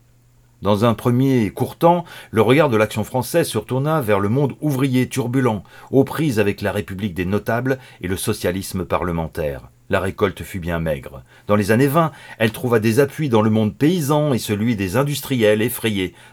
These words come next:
par le bolchevisme. Dans les années trente, elle partit à la conquête des élites, en place ou à venir,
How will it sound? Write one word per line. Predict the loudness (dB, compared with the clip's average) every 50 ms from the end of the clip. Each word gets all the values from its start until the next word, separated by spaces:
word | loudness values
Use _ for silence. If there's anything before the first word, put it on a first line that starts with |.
| _ -2
par | 0 0
le | 0 0
bolchevisme. | 0 0 -2 -4 -6 -8 -8 -10 -10 -12 -12 -12 -12 -12 -12 -14 -16 -16 -8 -2
Dans | 0 2
les | 2 2 2
années | 2 0 0
trente, | -2 -2 -2 -2 -2 -4 -8 -14 _ _ _ _ _ -4
elle | -2 -2 0
partit | -2 -4 -2 0 2
à | 2
la | 2 2
conquête | 0 -2 -4 -4 -4
des | -2 0 0 2 2
élites, | 0 0 -2 -6 -10 -20 _ -6
en | -4 -4 -2
place | 0 0 0 -2 -2 -8 -12 -14 _ -2
ou | 0 0
à | 2
venir, | 2 2 2 2 0 0 -2 -4